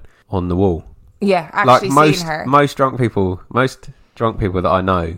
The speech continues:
Speaker 1: would not have the facilities to be able to climb and stand on the wall for a long period of time and scream without falling off.
Speaker 2: That's very true. I wouldn't be able to do it in general, drunk or not.
Speaker 1: Yeah, that is true.
Speaker 2: There's a, something else that I told you earlier on in this episode. So I said that she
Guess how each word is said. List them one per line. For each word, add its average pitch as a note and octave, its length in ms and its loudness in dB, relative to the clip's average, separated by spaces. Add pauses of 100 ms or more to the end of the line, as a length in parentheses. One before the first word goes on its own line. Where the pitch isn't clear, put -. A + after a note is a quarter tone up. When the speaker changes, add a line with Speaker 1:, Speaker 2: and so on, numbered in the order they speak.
(140)
Speaker 1:
would G2 200 -8
not G2+ 260 -2
have F#2+ 180 -4
the F#2+ 80 -6
facilities F#2 600 -6
to - 100 -12
be F#2+ 100 -4
able E2+ 180 -2
to - 80 -14
climb F2 300 -2
and E2 100 -6
stand F#2+ 400 -4
on F2 80 -2
the E2+ 100 -2
wall F2 220 -2
for - 140 -8
a F2+ 60 -2
long E2+ 140 -4
period F#2+ 240 -2
of F#2 80 -6
time F2 260 -6
and E2+ 100 -8
scream F2+ 300 -4
without F2 300 -4
falling F2 380 -4
off. - 320 -6
Speaker 2:
That's E3 200 -6
very D#3 160 -8
true. - 260 -12 (460)
I E3+ 120 0
wouldn't E3+ 140 -4
be D3+ 60 -4
able C#3+ 100 -6
to - 60 -20
do D3+ 140 -6
it D3 80 -4
in D3 80 -6
general, C#3+ 340 -4
drunk D#3 320 -8
or C#3+ 40 -10
not. D3 360 -6
Speaker 1:
Yeah, G2 140 -4
that F2+ 120 -2
is F#2 100 -4
true. - 180 -8 (340)
Speaker 2:
There's G#3+ 280 -2
a, - 140 -4
something C4+ 300 -4
else G3 300 -2
that F3+ 140 -2
I F3 80 -4
told E3+ 320 -4
you E3 80 -4
earlier D#3 320 -2
on D3 120 -2
in D3 120 -8
this C#3+ 140 -8
episode. C#3 460 -8
So D3 200 -6
I D3 80 -2
said D3+ 340 -6
that C#3+ 260 -6
she D3 600 -8